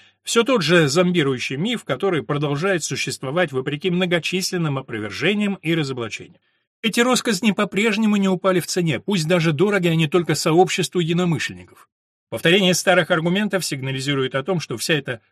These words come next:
показная озабоченность запятнана прикосновениями активистов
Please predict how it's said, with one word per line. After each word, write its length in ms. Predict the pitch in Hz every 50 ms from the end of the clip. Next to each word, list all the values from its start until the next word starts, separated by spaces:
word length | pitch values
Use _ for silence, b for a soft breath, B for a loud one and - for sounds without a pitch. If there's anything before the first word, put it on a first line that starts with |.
| _ _
показная 520 | - 147 - 156 135 120 120 107 98 95 92
озабоченность 680 | 92 113 110 127 202 233 - 240 247 240 233 - - B B B B
запятнана 880 | B 226 208 208 - - - 180 190 190 - 214 226 233 233 247 233 220 B B B B
прикосновениями 1080 | - 185 214 - - 190 - - 185 175 165 143 147 170 185 190 196 202 208 208 - -
активистов 760 | - 147 - - - 135 117 120 156 147 - 170 160 - -